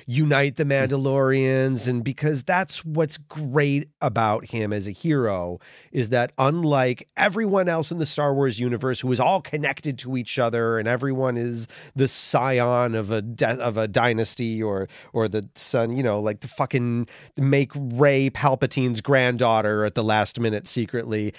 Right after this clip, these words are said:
Speaker 1: That's the great thing about Din Djarin, is that he is a nobody. He really is nobody. He's just, as Boba, as, well, as Jango Fett said, he's just a man trying to make his way in the universe.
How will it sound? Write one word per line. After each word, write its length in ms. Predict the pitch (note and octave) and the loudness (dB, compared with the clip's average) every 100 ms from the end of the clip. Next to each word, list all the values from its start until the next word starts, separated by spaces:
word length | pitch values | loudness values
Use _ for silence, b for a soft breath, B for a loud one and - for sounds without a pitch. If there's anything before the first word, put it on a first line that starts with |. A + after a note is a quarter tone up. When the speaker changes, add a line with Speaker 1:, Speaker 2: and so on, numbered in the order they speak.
| B | B
Speaker 1:
That's 240 | C#3 D3 - | -6 -6 -4
the 80 | D#3 | -4
great 240 | D#3 C#3 | -2 -2
thing 120 | D3 | -2
about 220 | C3 B2+ | 0 0
Din 160 | A#2+ B2 | 0 -2
Djarin, 280 | A2+ A#2 G2+ | 0 0 -2
is 80 | G2+ | -2
that 160 | A2+ | -4
he 240 | F#2+ A#2 A2+ | -4 -4 -4
is 140 | G2+ | -4
a 40 | G2 | -6
nobody. 440 | E2+ D#2+ D2+ E2 - B | -8 -8 -12 -14 -18 B
He 180 | - C#3+ | -2 -2
really 600 | A#2 A2+ C3+ B2+ A#2+ A#2 - A2+ | -2 -2 0 2 0 0 -2 -2
is 180 | G#2+ G#2+ | -2 -4
nobody. 540 | G2 F2+ F2 E2+ F#2 | -6 -6 -8 -10 -12
He's 320 | - A2+ F2+ | -10 -8 -8
just, 580 | - - B2 A2 - - - b b b b _ _ - | -8 -2 -2 -2 -6 -12 -14 b b b b _ _ -8
as 220 | G2+ F2+ | -8 -2
Boba, 340 | A#2+ A#2 A#2+ | 0 2 2
as, 220 | B2 A2+ D#3 | 2 -2 0
well, 220 | A#2+ G#2 | 0 0
as 200 | A2 F2+ | 0 -4
Jango 580 | - B2+ B2 A#2 F#2 F2+ | -2 2 4 2 -4 -6
Fett 320 | - F#2 - | -6 -8 -8
said, 400 | - G2 F2+ G2 | -6 -4 -4 -6
he's 200 | G2 F2 | -6 -8
just 240 | A2 - | -10 -8
a 40 | G2+ | -2
man 320 | G#2 G#2+ G#2+ | 0 0 0
trying 260 | - G#2+ | 0 0
to 60 | G#2 | 0
make 200 | G#2 G2+ | -2 -2
his 140 | A2+ | -4
way 240 | G2 A2 G#2+ | -2 -2 -2
in 80 | G2+ | -4
the 80 | |
universe. 680 | F#2+ G#2 F2+ - - - - | -4 -6 -8 -12 -12 -10 -10